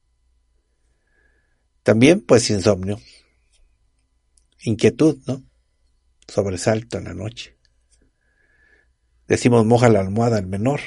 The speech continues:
Uno mismo también amanece con la almohada mojada, ¿no? Pues también es por lo mismo.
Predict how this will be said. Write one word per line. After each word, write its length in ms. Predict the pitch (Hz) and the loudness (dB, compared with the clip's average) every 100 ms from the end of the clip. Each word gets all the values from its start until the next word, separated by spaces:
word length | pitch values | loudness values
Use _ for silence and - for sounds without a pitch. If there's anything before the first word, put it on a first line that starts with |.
| - 117 | -10 -4
Uno 200 | 113 110 | -2 2
mismo 320 | 160 151 117 | 0 0 0
también 400 | 113 127 170 131 | -2 -2 -4 -4
amanece 420 | 101 104 110 - | -4 -4 -4 -6
con 180 | 113 92 | -8 -8
la 60 | 87 | -8
almohada 320 | 98 110 98 | -6 -4 -4
mojada, 460 | 87 - 117 90 | -6 -4 -2 -2
¿no? 240 | 82 127 131 - _ _ _ _ _ _ _ _ _ _ _ _ _ _ _ _ _ _ _ _ - | -8 -12 -14 -20 _ _ _ _ _ _ _ _ _ _ _ _ _ _ _ _ _ _ _ _ -6
Pues 160 | - | -4
también 280 | - 101 104 | -2 -2 -2
es 60 | - | -4
por 160 | 98 | -6
lo 80 | 95 | -2
mismo. 320 | 123 156 95 | 0 0 -2